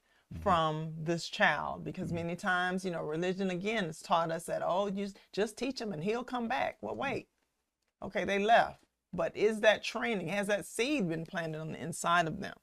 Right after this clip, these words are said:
Speaker 1: Right, and the training is not, uh, <laughs> training how to drive a car.
Speaker 2: Mm.
Speaker 1: That's not what he's talking about, 'cause we pointed that out, that it's training in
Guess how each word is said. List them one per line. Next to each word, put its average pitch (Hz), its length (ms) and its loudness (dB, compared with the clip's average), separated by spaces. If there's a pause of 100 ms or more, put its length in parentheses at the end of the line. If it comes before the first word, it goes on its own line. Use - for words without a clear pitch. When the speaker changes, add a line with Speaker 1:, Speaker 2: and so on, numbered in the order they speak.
(180)
Speaker 1:
Right, 95 420 6
and 104 180 0
the 92 60 0
training 135 480 4
is 92 200 -2
not, 113 360 2
uh, 87 440 -2 (160)
<laughs> - 180 -20
training 120 380 2
how 117 160 4
to 107 40 -2
drive 107 300 4
a 95 60 -4
car. 107 300 2 (540)
Speaker 2:
Mm. 160 300 -4
Speaker 1:
That's 104 160 2
not 104 120 6
what 98 100 6
he's 92 100 2
talking 95 280 6
about, 82 340 -2
'cause 87 200 -2
we 95 140 0
pointed 104 300 2
that 113 160 6
out, 92 260 4
that 95 180 -2
it's 98 280 -2
training 113 480 2
in 104 260 -2